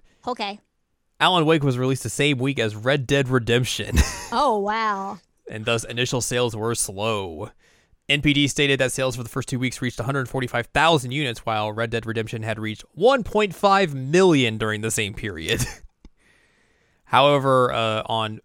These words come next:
Speaker 2: March thirteenth, twenty twelve, Remedy announced that the game had passed two million copies sold for the P C and Xbox three sixty. In May of twenty thirteen, uh, they had said they had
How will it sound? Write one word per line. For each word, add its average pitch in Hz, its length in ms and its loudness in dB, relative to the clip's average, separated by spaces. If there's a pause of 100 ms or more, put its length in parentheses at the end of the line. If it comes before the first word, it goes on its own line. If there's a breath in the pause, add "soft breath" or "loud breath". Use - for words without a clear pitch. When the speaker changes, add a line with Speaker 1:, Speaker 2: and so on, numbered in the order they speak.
(120)
Speaker 2:
March 185 200 0
thirteenth, 180 340 0
twenty 233 240 4
twelve, 113 380 -2
Remedy 110 240 -4
announced 107 240 -4
that 110 80 -12
the 110 80 -8
game 110 180 -4
had 107 160 -8
passed 107 420 -6
two 202 300 4
million 180 320 4
copies 165 380 0
sold 180 300 -2
for 120 100 -6
the 104 80 -4
P 110 200 -6
C 110 280 -6
and 107 120 -6
Xbox 104 340 -10
three 107 200 -10
sixty. 160 480 -4 (1200)
In 104 300 -4
May 123 160 4
of 113 80 0
twenty 123 200 -2
thirteen, 120 460 -2
uh, 110 180 -6
they 110 140 -2
had 107 140 -2
said 110 240 -4
they 107 100 -2
had 104 160 -8